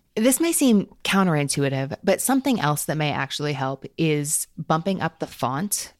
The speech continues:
on your phone screen. When you do that, you have to turn a lot more pages, it's true. But when there are fewer words on a page, it's harder for your eyes to skip over them, and that's something that a lot of readers find helpful.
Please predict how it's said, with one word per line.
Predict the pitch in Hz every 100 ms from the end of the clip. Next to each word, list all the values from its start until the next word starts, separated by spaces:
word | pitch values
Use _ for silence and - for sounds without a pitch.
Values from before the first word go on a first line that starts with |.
| -
on | 143 147
your | 143 139
phone | - 135
screen. | 143 202 233 262 _
When | 190 208
you | 220 226
do | 180 220 233
that, | 151 131 127 -
you | 156
have | 143 131
to | -
turn | - 110 - -
a | -
lot | 143 135 -
more | 127
pages, | 131 117 113 -
it's | - -
true. | - 113 - -
But | 139
when | 151 165
there | 160
are | 143
fewer | - - 151 165
words | 170 139 139 156
on | 143
a | 139
page, | - 123 135 196 - -
it's | -
harder | - - - 143 - - 170
for | -
your | 143 139 -
eyes | 127 123
to | -
skip | - - 127 -
over | 101 117
them, | 127 175 202 202
and | 160 151
that's | 139
something | - 135 131
that | 131 127
a |
lot | 117 113
of | 107
readers | 98 90 -
find | - - -
helpful. | - - -